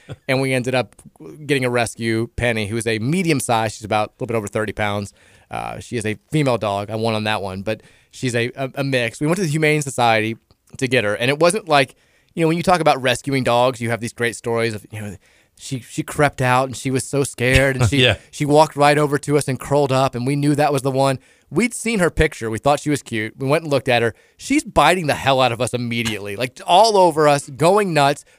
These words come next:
Speaker 1: The worst behaved dog you've ever seen in your entire life.
Speaker 2: <laughs>
Speaker 1: And we both kinda looked at each other like, I mean,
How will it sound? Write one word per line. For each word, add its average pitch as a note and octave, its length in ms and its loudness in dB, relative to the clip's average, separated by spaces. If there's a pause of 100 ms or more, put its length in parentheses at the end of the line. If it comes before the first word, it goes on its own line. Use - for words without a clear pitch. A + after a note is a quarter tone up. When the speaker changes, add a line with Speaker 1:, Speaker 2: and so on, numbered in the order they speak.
Speaker 1:
The E3+ 140 6
worst F3 340 4
behaved F3 320 0
dog D#3+ 240 6
you've C#3+ 140 -4
ever D#3 180 2
seen D#3 220 -2
in D3 80 0
your C#3 120 2
entire C3+ 380 4
life. B2 400 2
Speaker 2:
<laughs> - 320 -10
Speaker 1:
And E3 140 2
we F3 60 4
both A3+ 200 4
kinda A3 200 0
looked E3+ 200 0
at D#3+ 60 0
each D#3 120 -2
other D3 140 2
like, B2+ 220 0 (420)
I - 100 -10
mean, C3 180 -2